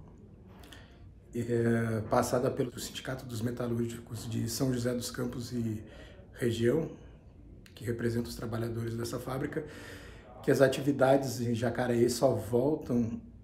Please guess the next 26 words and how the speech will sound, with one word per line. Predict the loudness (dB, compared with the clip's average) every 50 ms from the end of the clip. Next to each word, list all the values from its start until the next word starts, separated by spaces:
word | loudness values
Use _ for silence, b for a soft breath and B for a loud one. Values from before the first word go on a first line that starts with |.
| -20 -20 -20 -20 -20 -20 -20 -12 -4
em | -2 0 2
dois | 4 4 4 2 2
mil | 2 2 2 4 2
e | 2
vinte | 0 0 -2 -2 -2 -2
e | -6
cinco, | -6 0 2 4 4 4 2 -2 -10 -12 -14 -16 -18 B B B B B B B B B B B B B -8
já | -2 2 2 4
com | 4
a | 2
adaptação | 2 2 0 0 0 -2 -2 -2 -2 -4 -4 -2
da | 0 -2
fábrica | -2 0 2 2 2 2 2 0 0 -2
pra | -2 0 0 0 2 2 2 2 2 0 0 -2 -4
produção | -4 -4 -4 -4 -4 -2 2 2 2
de | 2 2
veículos | 2 4 6 6 6 6 4 -2 -4 -2 -2 -2
híbridos | -2 0 -2 -2 -4 -4 -4 -6 -2 2
e | 2
elétricos. | 2 4 2 2 0 0 -2 -6 -10 -14 -14 -14 -14 -14 -16 B B B B B B B B
O | B
que | -12
se | -10 -8
especula | -8 -4 -2 -2 -2 0 0 2 2 2
é | 2
que | 0 -2 -2 -2 0 0 0 0 -2 -6